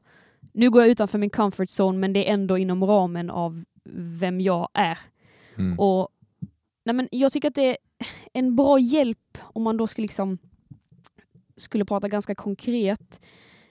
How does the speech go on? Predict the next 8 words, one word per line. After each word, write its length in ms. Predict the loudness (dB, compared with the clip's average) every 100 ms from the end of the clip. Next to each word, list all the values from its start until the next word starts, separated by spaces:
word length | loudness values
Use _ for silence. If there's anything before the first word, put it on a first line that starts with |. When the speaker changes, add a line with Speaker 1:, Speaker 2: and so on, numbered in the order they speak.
| _ _
Speaker 1:
eh, 280 | -6 -4 -4 -2
är 180 | -2
att 240 | 0 -4 -10
hitta 600 | -4 -4 _ -4 -4 -6
en, 400 | -6 -4 -4 -6
en 320 | -4 -2 -2 2
ryggrad. 720 | 2 2 -2 -2 -4 -6 -12 -20 -20 _ _ _ _ _ _ _ _ _ _ _ -20 -12
Vad 440 | -4 2 4 4